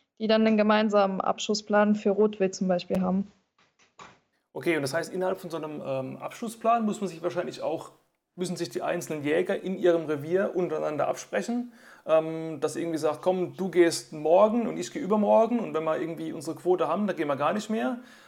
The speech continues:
Speaker 2: Also dass erstens quasi, ähm, nicht jeder irgendwie in Anführungszeichen wild drauf losschießt und am Schluss ist nichts mehr da, um es jetzt mal bösartig zu formulieren, u-, und dass man sich anderes, auf der anderen Seite auch irgend-, irgendwie nicht gegenseitig gefährdet, wenn der eine auf dem Hochsitz,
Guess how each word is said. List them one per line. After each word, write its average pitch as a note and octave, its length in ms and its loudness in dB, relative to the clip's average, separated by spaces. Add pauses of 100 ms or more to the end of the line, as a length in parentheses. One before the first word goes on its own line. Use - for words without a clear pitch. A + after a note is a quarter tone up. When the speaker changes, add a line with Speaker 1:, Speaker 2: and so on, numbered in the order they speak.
Speaker 2:
Also D3+ 180 -4
dass D#3 160 -2
erstens F3 400 -2
quasi, D#3 420 0
ähm, C#3+ 400 -6 (280)
nicht C#3+ 220 -8
jeder F3+ 200 4
irgendwie D#3+ 320 -4
in - 240 -10
Anführungszeichen D3 920 -6
wild F3+ 220 0
drauf C#3 180 -2
losschießt G#3 600 -2
und - 60 -10
am D#3 60 -8
Schluss F3 220 -4
ist C#3 80 -12
nichts E3 200 -8
mehr C#3 100 -6
da, C#3 360 0 (240)
um D#3+ 60 -12
es E3 80 -6
jetzt E3+ 120 -6
mal E3 120 -2
bösartig F3 520 -2
zu F3+ 100 -10
formulieren, G3+ 580 -2 (240)
u-, C#3+ 80 -8
und F#3+ 240 -2
dass F#3+ 180 -2
man E3+ 80 -6
sich F3 160 -6
anderes, E3+ 520 -2
auf D#3+ 100 -8
der - 100 -2
anderen E3 260 0
Seite F3+ 280 4
auch F3+ 180 2
irgend-, E3 320 -4
irgendwie E3 320 -6
nicht D#3 200 -8
gegenseitig E3 500 2
gefährdet, D3 400 -2
wenn D3+ 100 -6
der C3+ 120 2
eine D3+ 200 -2
auf - 140 -2
dem D3+ 100 -12
Hochsitz, D#3+ 580 -6